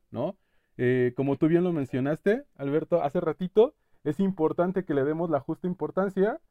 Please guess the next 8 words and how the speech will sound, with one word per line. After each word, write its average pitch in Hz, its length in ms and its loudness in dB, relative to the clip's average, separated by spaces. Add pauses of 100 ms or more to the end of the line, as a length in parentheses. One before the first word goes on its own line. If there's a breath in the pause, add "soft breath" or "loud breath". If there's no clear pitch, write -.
(360)
y 143 320 -10
como 147 280 0
dicen, 190 400 -2
o 127 100 -14
como 131 220 0
decimos 156 320 -2
por 143 160 2
acá, 196 320 4